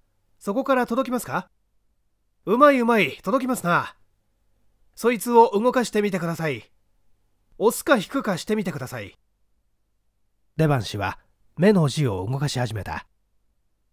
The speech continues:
驚くべきかな。何か掛け金のようなものが内側でカタンと外れる音がした。 そうそう。 と聖夜氏はうなずいて、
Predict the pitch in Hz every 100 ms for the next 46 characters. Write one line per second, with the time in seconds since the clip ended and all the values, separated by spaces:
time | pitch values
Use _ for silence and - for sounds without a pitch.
0 | _ _ _ _ _ _ - 104 135 131
1 | - 113 101 - 87 80 - _ _ _
2 | _ _ _ - 208 175 135 - 156 262
3 | 240 233 220 196 135 123 120 98 95 -
4 | _ _ _ _ 123 - 165 151 135 117
5 | 113 _ - 151 214 196 - 92 80 117
6 | 160 196 170 147 117 - - 85 - _
7 | _ _ _ _ _ _ _ _ _ _
8 | _ _ _ - 175 190 180 185 202 160
9 | - - _ _ _ _ _ _ _ _
10 | _ _ _ _ _ - 117 - - 160
11 | 143 107 92 80 95 120 104 - 80 -